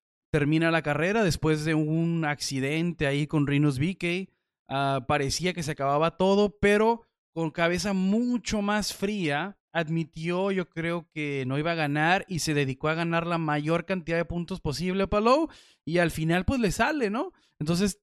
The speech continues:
termina con doscientos diecinueve puntos.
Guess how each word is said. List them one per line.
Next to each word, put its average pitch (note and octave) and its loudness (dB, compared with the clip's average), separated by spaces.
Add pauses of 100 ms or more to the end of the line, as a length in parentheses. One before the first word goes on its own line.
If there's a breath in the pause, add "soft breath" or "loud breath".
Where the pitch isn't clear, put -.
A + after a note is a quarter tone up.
(120)
termina F#3 4
con E3+ 2
doscientos F#3+ 0
diecinueve E3 0
puntos. B3 2